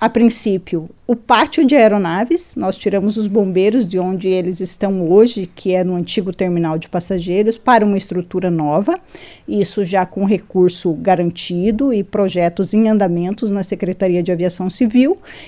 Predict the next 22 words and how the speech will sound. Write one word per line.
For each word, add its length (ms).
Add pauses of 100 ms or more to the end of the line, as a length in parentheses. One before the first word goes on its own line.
e 80
passamos 600
a 80
fazer 400
mais 380
seis 420
posições 760
para 160
aeronaves. 600
Então, 180
nós 160
vamos 240
passar 320
a 60
contar 380
de 140
três 540
com 220
seis 340
posições 560
de 80
aeronaves. 560